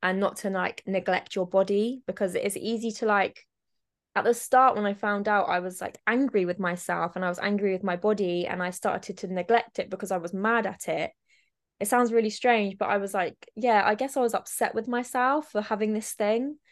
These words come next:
You have to treat your body with care. Like, you have to look after it. Nobody else is gonna do that for you. So I think having a treatment plan and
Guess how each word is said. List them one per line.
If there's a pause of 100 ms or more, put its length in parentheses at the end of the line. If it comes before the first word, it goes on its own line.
You
have
to
treat
your
body
with
care.
Like, (460)
you
have
to
look
after
it.
Nobody
else
is
gonna
do
that
for
you.
So
I
think (340)
having
a
treatment
plan
and